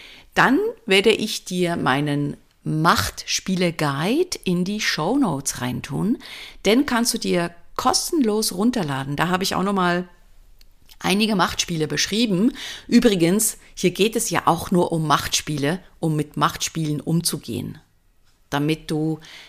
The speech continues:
souverän agieren kannst und eben nicht in den Tiefstatus gedrückt wirst. In diesem Machtspiel-Guide habe ich einige Machtspiele beschrieben und auch ganz klare Formulierungen reingenommen.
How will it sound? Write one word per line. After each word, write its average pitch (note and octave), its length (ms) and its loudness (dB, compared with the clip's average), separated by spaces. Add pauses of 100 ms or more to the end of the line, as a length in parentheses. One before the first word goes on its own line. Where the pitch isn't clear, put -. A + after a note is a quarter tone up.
(180)
souverän F3 880 4
agieren D#3+ 600 0
kannst D#3 500 -4
und E3 220 -4
eben D#3+ 200 -2
nicht G3 320 0
in F#3 120 0
den E3 160 -2
Tiefstatus E3 520 -2
gedrückt - 440 -8
wirst. E3 320 -4 (420)
In F3 120 2
diesem G3+ 220 0
Machtspiel-Guide F3+ 800 2
habe D#3 120 -4
ich - 180 -4
einige E3 340 -2
Machtspiele D3+ 440 -4
beschrieben C4 800 0 (480)
und F3 400 -2
auch E3 460 -2 (120)
ganz G3 440 -4
klare E3 420 -2
Formulierungen D#3 1000 -2 (420)
reingenommen. D3+ 760 -4